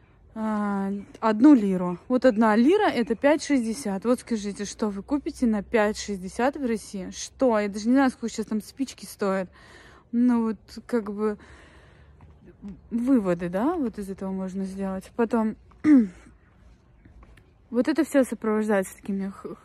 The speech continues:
х-, ну, хорошими плюсами, и всё тут кайфушки. Ну, как бы придётся поднапрячься, да, как бы, ну, ты как бы понимаешь, ради чего ты это делаешь. То есть, если ты хотел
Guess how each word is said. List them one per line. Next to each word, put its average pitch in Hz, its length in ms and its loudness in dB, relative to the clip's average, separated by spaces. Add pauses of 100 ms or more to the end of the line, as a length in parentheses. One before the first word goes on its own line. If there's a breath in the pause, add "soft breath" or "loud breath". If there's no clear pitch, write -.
х-, 208 60 -12 (220)
ну, 254 180 4
хорошими 208 480 -4
плюсами, 233 680 -2
и 202 40 -8
всё - 240 -8
тут 196 200 -12
кайфушки. 240 600 -6 (460 loud breath)
Ну, 370 120 0
как 302 200 2
бы 262 180 2 (300 loud breath)
придётся 269 600 2
поднапрячься, 277 840 2
да, 269 460 2
как 220 240 -2
бы, 208 340 -2 (360 loud breath)
ну, 277 120 2
ты 302 140 0
как 330 180 2
бы 226 60 -6
понимаешь, 247 720 2
ради 214 240 0
чего 196 360 -6
ты 185 120 -6
это 185 180 -6
делаешь. 185 500 -8 (200)
То - 60 -6
есть, - 120 -10
если - 200 -8
ты 240 60 -6
хотел 339 400 -2